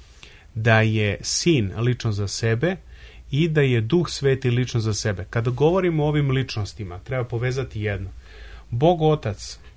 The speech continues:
Sin i Duh Sveti su jedan Bog. Jedan Bog u tri ličnosti. Jedan Bog koji ima uzajamno povezanu,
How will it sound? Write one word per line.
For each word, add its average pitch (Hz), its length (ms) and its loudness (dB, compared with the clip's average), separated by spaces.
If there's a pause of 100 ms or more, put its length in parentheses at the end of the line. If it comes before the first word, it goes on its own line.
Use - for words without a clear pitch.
(140)
Sin 127 480 -2 (140)
i 113 140 -4
Duh 127 240 0
Sveti 107 440 -4 (140)
su - 220 -6
jedan 117 460 2
Bog. 95 320 -10 (720)
Jedan 139 400 2
Bog 143 260 4
u 131 60 0
tri 127 220 0
ličnosti. 110 540 -4 (840)
Jedan 131 460 2
Bog 139 340 2
koji 127 220 0
ima 135 320 -2
uzajamno 143 560 0
povezanu, 123 760 0